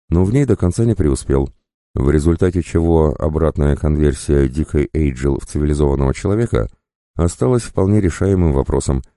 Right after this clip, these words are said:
ибо у искалеченных им божьих созданий сохранились все необходимые для этого качества психики. Теперь, по сути, самого процесса конверсии. Конвертировать кого-то можно только в себя, сказав людям:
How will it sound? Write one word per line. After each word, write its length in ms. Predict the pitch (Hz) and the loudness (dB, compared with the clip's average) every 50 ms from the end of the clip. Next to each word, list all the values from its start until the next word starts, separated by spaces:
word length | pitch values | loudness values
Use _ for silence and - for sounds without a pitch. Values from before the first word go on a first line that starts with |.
| _ _ _ _ _ - | _ _ _ _ _ -4
ибо 340 | - 82 80 76 80 80 - | -2 0 2 2 2 2 2
у 140 | - 87 85 | 2 2 2
искалеченных 800 | 80 - - - 85 82 85 82 - - 82 78 78 76 - - - | 2 2 0 0 2 2 2 0 0 0 0 0 0 0 -2 -6 -6
им 220 | - 82 80 78 71 | -4 -2 0 0 2
божьих 400 | 76 80 78 71 73 76 71 - | 2 0 0 2 0 -2 -2 -2
созданий 640 | - 78 76 76 78 95 104 101 87 71 64 58 - _ _ _ _ _ _ | -2 -2 -2 -2 0 0 2 2 2 2 0 -2 -6 _ _ _ _ _ _
сохранились 600 | - - 101 95 - 113 120 135 143 135 131 117 | -6 -4 -4 -2 0 0 2 2 2 2 0 0
все 300 | - - - - - 117 | -4 -8 -10 -4 -2 0
необходимые 680 | 120 117 107 92 85 - 87 85 90 101 104 98 95 90 | 2 2 0 0 0 0 0 2 2 4 4 4 4 4
для 140 | 78 73 80 | 4 2 2
этого 280 | 87 87 - 85 78 71 | 2 2 0 0 -2 -2
качества 440 | - - 82 - - 69 - - 64 | -2 -2 -4 -4 -6 -8 -6 -6 -6
психики. 520 | - - - 65 - - - - 60 55 - _ _ _ _ _ _ _ _ _ _ _ - - | -4 -4 -6 -4 -4 -4 -4 -4 -4 -4 -6 _ _ _ _ _ _ _ _ _ _ _ -10 -6
Теперь, 340 | - 87 85 107 107 95 | -4 0 2 2 2 2
по 120 | - - 87 | 2 -2 -2
сути, 360 | - - 95 - 90 87 82 | 0 -2 -2 0 2 2 2
самого 400 | 76 - - 95 98 98 98 87 | 2 0 0 0 2 2 2 2
процесса 440 | - 69 69 - - 69 64 - 64 | 0 0 -2 -2 -2 -2 -2 -4 -4
конверсии. 600 | - 69 67 65 60 - - - 58 55 53 52 - _ _ _ _ _ _ - - | -2 -2 0 0 0 -2 -4 -4 -6 -6 -6 -6 -10 _ _ _ _ _ _ -10 -4
Конвертировать 720 | - 73 71 73 78 80 - - 131 123 117 110 98 - | -2 0 2 2 2 0 0 0 2 2 4 2 2 0
кого-то 380 | - - 101 117 117 - 104 92 | 0 0 0 0 2 2 2 2
можно 300 | 90 90 87 87 90 82 | 2 2 2 2 0 0
только 280 | - 95 92 87 92 85 | 0 0 0 0 -2 -2
в 60 | - | -2
себя, 400 | - - 82 90 95 87 76 - - | -2 -4 0 0 0 0 0 -4 -8
сказав 420 | - - - 73 67 69 71 65 - | -12 -8 -4 -4 -2 -2 -2 -2 -2
людям: 280 | - 65 58 58 57 | -2 -2 -2 -2 -4